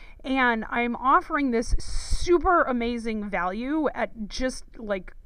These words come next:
I mean, fifty percent off of the regular price. So five people from your corporation can join up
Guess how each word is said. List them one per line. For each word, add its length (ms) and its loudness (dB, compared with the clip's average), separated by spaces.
I 140 -6
mean, 220 -4
fifty 340 -4
percent 300 -2
off 220 2
of 120 -10
the 80 -10
regular 400 -4
price. 320 -8
So 260 -6
five 360 8
people 320 -2
from 160 -4
your 180 -2
corporation 920 -4
can 520 -2
join 320 0
up 220 2